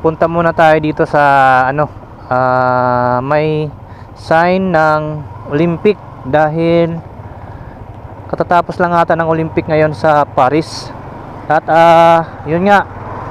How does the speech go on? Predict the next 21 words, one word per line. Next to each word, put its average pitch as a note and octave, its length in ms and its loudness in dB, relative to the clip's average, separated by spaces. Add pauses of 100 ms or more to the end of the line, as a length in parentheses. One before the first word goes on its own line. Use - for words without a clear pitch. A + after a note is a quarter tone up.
(560)
maraming D#3+ 400 0
salamat E3 400 2
sa D#3+ 160 -4
mga D#3+ 300 0 (1400)
Olympians G#3+ 720 2
natin E3 320 0
dito E3 160 2
sa D#3 320 2
Pilipinas D3+ 640 -2
na C#3 400 2
nagdala D3 640 4
ng C#3+ 260 -2 (140)
mga C3+ 240 0 (640)
gold C#3 320 2
medal. B2 480 0 (400)
So, C3 80 -2
ayan, C#3+ 320 0
guys. C#3 320 0 (1500)
Ah, C#3 160 0
may D#3+ 720 0
ginagawa D3+ 800 2